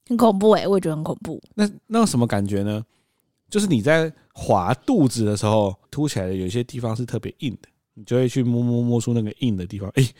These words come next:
Speaker 2: 靠腰就是一个头。
Speaker 1: 对，很诡异。
Speaker 2: 很夸张欸。
Speaker 1: 很夸张欸。
Speaker 2: 然后我昨天晚上就摸一摸，就说：“哎，这不是一颗头吗？”我们俩就在那边摸，摸，摸，摸，摸，然后他就不见了，他就跑到左边的，你的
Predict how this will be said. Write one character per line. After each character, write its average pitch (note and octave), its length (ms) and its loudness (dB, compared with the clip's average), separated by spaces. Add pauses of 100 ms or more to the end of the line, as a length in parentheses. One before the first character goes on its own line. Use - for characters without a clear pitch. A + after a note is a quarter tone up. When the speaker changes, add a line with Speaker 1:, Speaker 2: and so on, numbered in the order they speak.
(240)
Speaker 2:
靠 A#2 300 0
腰 G2 120 -4
就 G#2+ 120 -8
是 G#2+ 60 -6
一 G#2+ 40 -4
个 G2+ 100 -4
头。 - 300 -20 (560)
Speaker 1:
对， G3 200 2
很 F3+ 200 -6
诡 G3 240 2
异。 - 240 -10 (300)
Speaker 2:
很 A#2 140 0
夸 C3+ 180 2
张 C#3+ 160 2
欸。 B2+ 240 -2
Speaker 1:
很 G3 120 2
夸 C4 300 2
张 - 180 0
欸。 - 40 6
Speaker 2:
然 - 20 8
后 - 60 8
我 A#3+ 60 6
昨 A#3 80 6
天 G3 100 4
晚 D3 80 4
上 C3+ 80 2
就 E3 180 2 (420)
摸 D#3 120 4
一 E3 40 6
摸， D#3+ 100 4
就 D#3 80 -2
说 E3 180 -2
：“哎， D#3 200 2 (420)
这 G#3 120 4
不 E3+ 140 0
是 F#3+ 140 0
一 - 20 2
颗 F#3 180 2
头 G2 320 -2
吗？” B2 220 0 (480)
我 A2+ 140 -4
们 A2 80 2
俩 G#2+ 100 2
就 A2 100 2
在 - 20 4
那 B2 120 4
边 B2 40 2
摸， B2 140 4
摸， A#2+ 160 2
摸， A2+ 180 2
摸， A2 120 0
摸， A2+ 220 -2 (180)
然 A2 100 -4
后 B2 80 2
他 A2+ 140 -2
就 A2+ 80 2
不 G2+ 80 -10
见 F#2+ 240 -2
了， F#2 80 -6 (240)
他 B2+ 140 0
就 C3 40 6
跑 A2+ 120 2
到 G#2+ 120 2
左 G2+ 160 -4
边 G2 220 -4
的， F#2 220 -6
你 F2+ 180 -6
的 G2 240 -4